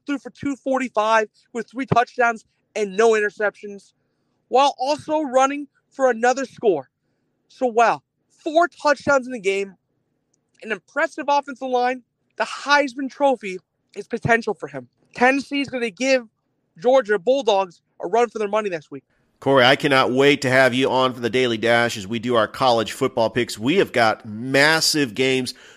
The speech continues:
Speaker 2: Normally, that Alabama L S U game would be a huge matchup, but this number one versus number two, Tennessee versus Georgia, it is really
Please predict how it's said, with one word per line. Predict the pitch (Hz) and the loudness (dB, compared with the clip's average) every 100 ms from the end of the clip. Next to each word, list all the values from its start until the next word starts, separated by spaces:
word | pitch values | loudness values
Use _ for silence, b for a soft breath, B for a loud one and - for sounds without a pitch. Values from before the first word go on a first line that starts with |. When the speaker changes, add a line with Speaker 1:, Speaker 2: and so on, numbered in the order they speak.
| B | B
Speaker 2:
Normally, | 123 156 208 214 175 | 4 6 6 4 2
that | 139 147 139 139 | 4 4 2 2
Alabama | 151 151 123 143 143 131 | 2 2 2 0 2 0
L | 135 131 | 2 2
S | 127 123 | 2 0
U | 147 | -4
game | 131 127 120 | 0 0 0
would | 117 98 | -2 -4
be | 120 117 113 - | -2 -2 -2 -4
a | 110 | -6
huge | 113 127 110 | -4 -4 -2
matchup, | 117 110 110 120 92 | -2 0 -2 -4 -8
but | 92 | -6
this | 139 156 - | -4 -4 -4
number | 127 147 139 | -2 0 2
one | 131 127 | 2 0
versus | 123 117 127 | -2 -4 -6
number | 113 101 | -6 -4
two, | - 113 107 B B B - | -2 -2 -2 B B B -4
Tennessee | 180 170 143 147 | 2 2 2 -2
versus | 113 113 110 98 | -2 -2 -4 -8
Georgia, | 104 107 104 101 98 - b b b | -4 -4 -2 -2 -4 -6 b b b
it | 131 127 | 0 2
is | 120 98 | 0 -2
really | 110 123 120 113 110 104 | -2 2 2 2 -2 -4